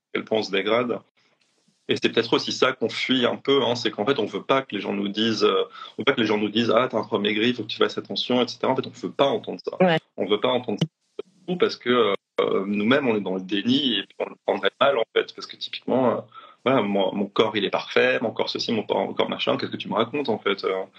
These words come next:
Speaker 1: euh, occupe-toi de ton assiette, en fait. C'est, euh,
Speaker 2: Mm.
Speaker 1: et, et ouais, donc moi, c'était vraiment un, un isolement parce que je supportais plus, justement, ce, ce type de, de contact, euh,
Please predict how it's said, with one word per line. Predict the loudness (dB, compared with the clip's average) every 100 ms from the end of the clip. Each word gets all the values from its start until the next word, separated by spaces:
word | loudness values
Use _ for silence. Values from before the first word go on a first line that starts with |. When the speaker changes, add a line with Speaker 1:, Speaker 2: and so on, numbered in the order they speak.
| -20 -8 0
Speaker 1:
euh, | 2
occupe-toi | 2 -2 2 2
de | 2
ton | 0
assiette, | 0 0 0 -2
en | 0
fait. | -2
C'est, | -2 0 4
euh, | 4 4 6 4 2 -4 _ _ _ _ 2
Speaker 2:
Mm. | 2 2
Speaker 1:
et, | -2 -2 0 2
et | 2 -2 _ _ _ _ 2
ouais, | 2
donc | 2 0
moi, | 0
c'était | 2
vraiment | 0 2 2 2
un, | 2 2
un | 0
isolement | 0 0 2 0
parce | -2
que | -6
je | -6
supportais | -4 -4 -4 -4
plus, | -4
justement, | 0 0
ce, | 0 -2
ce | -2
type | -8 -2
de, | -2 0
de | -2 -4 -6 _ _
contact, | -6 2 2 2 -2 0
euh, | 4 4 2